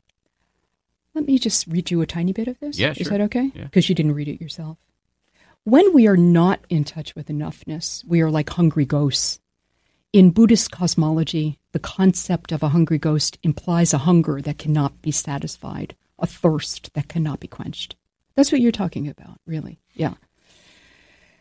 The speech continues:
Speaker 1: The image of the hungry ghost is of a being with a very large belly and a tiny mouth. So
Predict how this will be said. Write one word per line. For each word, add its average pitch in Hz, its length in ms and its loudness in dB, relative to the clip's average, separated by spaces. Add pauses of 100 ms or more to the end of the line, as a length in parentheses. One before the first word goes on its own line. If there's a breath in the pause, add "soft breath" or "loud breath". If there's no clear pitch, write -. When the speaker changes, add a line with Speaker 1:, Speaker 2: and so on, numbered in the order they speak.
(760 soft breath)
Speaker 1:
The 233 280 6
image 240 600 4
of 170 360 -2
the 160 160 2
hungry 165 440 0
ghost - 600 -4 (120)
is 156 160 0
of 165 120 0
a 170 40 2
being 165 440 4
with 151 140 -2
a 143 40 -4
very 156 240 -6
large 147 380 -2
belly 147 540 -2
and 143 120 0
a 147 60 -2
tiny 151 320 -4
mouth. 143 340 -2 (880)
So 214 300 4